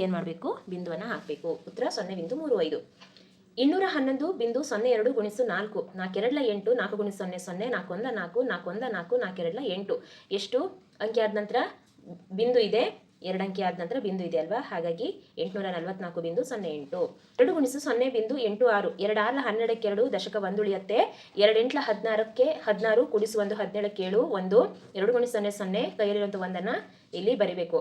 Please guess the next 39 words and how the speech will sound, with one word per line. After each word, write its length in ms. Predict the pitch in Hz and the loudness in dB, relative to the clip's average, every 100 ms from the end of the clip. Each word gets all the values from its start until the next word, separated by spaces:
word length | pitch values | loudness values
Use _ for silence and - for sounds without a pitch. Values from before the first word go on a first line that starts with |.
| 180 | 0
ಅವಾಗ 180 | 180 190 | -4 -6
ಎಷ್ಟಾಯ್ತು? 320 | 190 202 180 247 | -2 -2 2 2
ಒಂದು 140 | 185 190 | 2 -2
ಬಿಂದು 180 | 180 185 254 | -4 -2 0
ಏಳು 100 | 190 185 | 0 0
ಎರಡು. 160 | 175 170 - - | 0 0 -4 -8
ನೋಡಿ, 140 | 185 190 | -4 2
ಇಲ್ಲಿ 140 | 226 466 - - 185 | 2 2 -4 -8 -2
ಎರಡು, 180 | 196 240 415 - | 2 2 0 -2
ಎರಡು 140 | 185 208 | 0 0
ಅಂಕಿ 160 | 220 220 | 0 -2
ಆದ 140 | 196 190 | -2 -4
ನಂತರ 160 | 190 202 | -4 -2
ಬಿಂದು 180 | 190 190 175 | -2 -2 -2
ಇದೆ, 140 | 202 359 - - | -2 -2 -4 -12
ಇಲ್ಲೂ 140 | 175 185 | -8 -4
ಕೂಡ 80 | 180 180 | -4 -2
ಎರಡು 120 | 175 180 | -2 -2
ಅಂಕಿ 140 | 190 | -4
ಆದ 80 | 170 170 | -6 -6
ನಂತರ 160 | 165 277 427 185 | -6 -6 -6 -10
ಬಿಂದು 160 | 170 170 | -10 -10
ಹಾಕ್ಬೇಕು. 400 | 165 147 - 196 175 - 190 233 | -10 -12 -6 -4 -4 -2 2 2
ಒಂದು 140 | 311 233 | 4 4
ಆಯತದ 300 | 214 269 269 - 196 | 4 2 0 0 2
ಉದ್ದ 120 | 196 214 214 - | 4 4 2 2
ಐದು 120 | 220 262 | 2 2
ಬಿಂದು 160 | 240 240 196 | 2 4 4
ಏಳು 120 | 254 269 | 4 0
ಸೆಂಟಿಮೀಟರ್ 520 | 190 190 165 - 254 214 | -2 -2 -2 0 0 0
ಮತ್ತು 160 | 185 190 | -2 -2
ಅಗಲ 180 | 196 277 220 220 | 0 2 2 2
ಮೂರು 160 | 214 226 | 0 2
ಸೆಂಟಿಮೀಟರ್, 540 | 190 190 180 170 165 - - 208 | 0 0 -2 -2 -2 -4 -4 2
ಆದರೆ 200 | 233 254 233 | 4 4 2
ವಿಸ್ತೀರ್ಣ 340 | 196 190 214 202 196 | -2 0 0 0 -2
ಕಂಡು 180 | 180 196 | -2 0
ಹಿಡಿಯಿರಿ. 380 | 180 160 156 175 147 196 | 0 0 -2 -2 0 2
ಆಯತದ 260 | 247 294 | 2 4